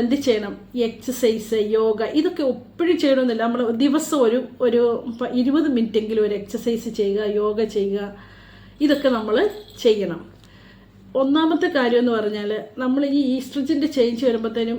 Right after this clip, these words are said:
നമുക്ക് ഭയങ്കര ഉണ്ടാകുന്ന കുറേ ഫി-, മെൻ്റലി ഉണ്ടാകുന്ന കാര്യമാണ് നമുക്ക് ഭയങ്കര ടെൻഷൻ, ഒരു ചെറിയ കാര്യത്തിന് പോലും നമ്മൾ ടെൻഷൻ എടുക്കും, സ്ട്രെസ്, ഒരൊറ്റപ്പെടൽ ഫീലിംഗ്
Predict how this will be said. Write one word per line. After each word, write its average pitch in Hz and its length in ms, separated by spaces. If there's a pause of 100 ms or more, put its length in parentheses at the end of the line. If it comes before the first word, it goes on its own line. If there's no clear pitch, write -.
(160)
നമുക്ക് 233 260 (200)
ഭയങ്കര 277 520 (920)
ഉണ്ടാകുന്ന 262 500 (140)
കുറേ 247 200 (140)
ഫി-, 208 160 (280)
മെൻ്റലി 277 380 (120)
ഉണ്ടാകുന്ന 233 360 (120)
കാര്യമാണ് 208 480 (960)
നമുക്ക് 277 400 (100)
ഭയങ്കര 247 320 (140)
ടെൻഷൻ, 214 420 (180)
ഒരു 294 120 (100)
ചെറിയ 277 300 (140)
കാര്യത്തിന് 233 480
പോലും 220 260
നമ്മൾ 202 160 (160)
ടെൻഷൻ 208 400
എടുക്കും, - 280 (380)
സ്ട്രെസ്, - 580 (920)
ഒരൊറ്റപ്പെടൽ 269 720 (100)
ഫീലിംഗ് 214 480